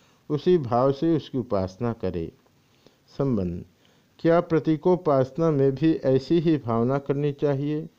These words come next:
इस जिज्ञासा पर कहते हैं। सूत्र चार, न प्रतीके न ही सह। प्रतीके, प्रतीक में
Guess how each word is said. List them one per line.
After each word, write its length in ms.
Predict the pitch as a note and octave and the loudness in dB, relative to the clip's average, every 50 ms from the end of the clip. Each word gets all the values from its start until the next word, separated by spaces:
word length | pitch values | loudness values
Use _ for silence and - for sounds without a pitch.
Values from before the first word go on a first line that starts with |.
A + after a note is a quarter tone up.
| _ _ _ _ _ _ - - | _ _ _ _ _ _ -2 2
इस 180 | F3+ F#3 E3+ | 2 2 2
जिज्ञासा 580 | D3 D3 C#3+ A#2+ A2 A#2+ A#2+ A2+ G#2 - B2 B2 | 2 0 -2 0 2 2 2 2 2 0 -2 -2
पर 200 | A#2+ - G#2+ F#2+ F#2+ | -2 -4 -8 -8 -6
कहते 420 | - F#2+ F#2+ F#2 - - F#2 F2+ | -4 -4 -4 -6 -6 -6 -6 -6
हैं। 240 | E2 - E2 D#2 - - A2+ - _ _ _ _ _ _ _ _ _ _ _ _ | -6 -6 -10 -12 -14 -16 -20 -20 _ _ _ _ _ _ _ _ _ _ _ _
सूत्र 420 | - - - D#3 D3+ - - - A2 | -12 -4 -4 -4 -4 -4 -12 -14 -12
चार, 440 | - - A2+ G2+ F2 D#2+ D#2+ - - _ _ - - | -8 -4 -2 -2 -2 -4 -6 -10 -14 _ _ -8 -4
न 280 | C3 C#3+ D#3+ F3+ G3 F#3+ | -2 0 2 2 2 0
प्रतीके 720 | F#3+ - D3 C#3 - D3+ C#3+ C#3 C#3 - D#3+ D#3+ E3 E3 | 0 -2 -2 -2 0 -2 -2 -2 0 0 0 2 2 0
न 300 | D#3+ - - A#2 B2+ C#3+ | -4 -6 -6 -4 -2 0
ही 200 | D#3 F3 F#3+ F3+ D#3 | 2 4 4 2 2
सह। 320 | - - F#2+ F2 - G2 - _ _ _ _ _ _ _ _ _ _ _ _ _ _ _ _ _ _ _ _ | 0 -4 -6 -6 -6 -12 -20 _ _ _ _ _ _ _ _ _ _ _ _ _ _ _ _ _ _ _ _
प्रतीके, 560 | - D#3 D3+ - F3 E3 D#3+ E3 - A#2 G2 F#2+ | 0 0 2 4 2 2 2 2 0 0 0 0
प्रतीक 540 | F2+ - - C3+ C3+ C#3 F3 F3+ E3+ F3 - | -2 -2 -2 -2 0 2 2 2 2 2 -2
में 360 | B2 G2 F2 D#2+ - - C#3 | -2 -2 -2 -4 -6 -12 -18